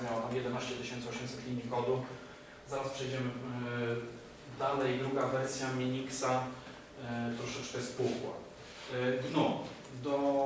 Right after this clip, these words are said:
e, Minixa zostały dołączone repozytoria, w których mamy dostęp praktycznie do wszystkich aplikacji gnu, które zostały kiedykolwiek stworzone. Jeżeli jesteśmy przyzwyczajeni do Wi-, do Vima, e, nie wiem do czego jeszcze, do Emaxa,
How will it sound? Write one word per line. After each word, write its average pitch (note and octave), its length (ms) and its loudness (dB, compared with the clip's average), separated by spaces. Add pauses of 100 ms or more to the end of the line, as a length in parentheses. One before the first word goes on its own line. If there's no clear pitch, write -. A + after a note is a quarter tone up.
(640)
e, C3 220 -2
Minixa D#3 340 2
zostały C3 600 4 (560)
dołączone C3 440 2
repozytoria, B2 600 2
w B2+ 60 2
których B2 260 -2
mamy C3 160 0
dostęp B2 320 -2
praktycznie B2 360 -4
do B2 120 -2
wszystkich - 500 -2
aplikacji B2+ 720 -2 (500)
gnu, C3+ 380 2
które C#3 200 0
zostały B2 340 -2
kiedykolwiek B2 500 2
stworzone. B2+ 480 -2
Jeżeli B2 320 2
jesteśmy B2+ 320 -2
przyzwyczajeni B2 600 0
do A#2+ 140 2
Wi-, B2 180 -2
do A#2+ 100 0
Vima, A#2+ 580 2 (480)
e, A2+ 440 -2
nie C#3+ 100 2
wiem B2+ 120 2
do A#2+ 80 4
czego A#2+ 200 2
jeszcze, A2+ 300 4 (340)
do A#2 220 4
Emaxa, B2+ 760 6